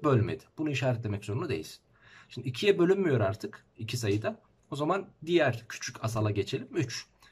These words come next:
Üçe böldüm yedi, üçe böldüm on beş. Her ikisini de böldü mü? Böldü. Şimdi arkadaşlar yedi ve on beş kaldı.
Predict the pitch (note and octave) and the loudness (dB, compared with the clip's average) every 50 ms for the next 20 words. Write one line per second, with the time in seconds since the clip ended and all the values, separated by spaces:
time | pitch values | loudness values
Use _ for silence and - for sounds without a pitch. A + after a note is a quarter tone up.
0 | _ - B2 - G3 F3 C#3 A#2+ A2 G#2 G#2 G2 G2 A#2 C#3+ G3+ G#3 F3+ - - | _ -8 -4 -2 0 2 2 2 2 2 0 -2 -2 -2 -2 -2 -2 -2 -2 -2
1 | D#3+ D3+ C#3+ C#3+ - - E3 C#3+ - - - - - C3+ C#3+ C3+ - - - D3+ | -2 0 -2 -2 -2 -2 0 0 0 0 0 -2 -2 -2 -2 -2 -4 -6 -4 -4
2 | D3+ D3 D3 D3 C3+ B2+ B2+ E3 A3 A3 - C3+ G2+ F2 E2 - - - - - | -2 0 2 2 2 2 2 0 -2 -2 0 2 2 2 0 -2 -8 -12 -14 -16
3 | _ _ _ _ - - - - - - - _ - - E3+ F#3 F3 E3+ E3+ F#3+ | _ _ _ _ -20 -20 -20 -20 -20 -20 -20 _ -10 -4 -2 0 0 0 0 0
4 | F#3 D#3+ - - C#3 B2+ B2 C#3 D3 D#3 D#3 E3 D#3+ D#3+ E3 E3 D#3 - - - | -2 -2 -2 -2 0 2 2 2 2 2 2 2 2 2 2 2 0 0 -2 -2
5 | - G#2 G2 G#2 - - | -2 0 0 -2 -2 -6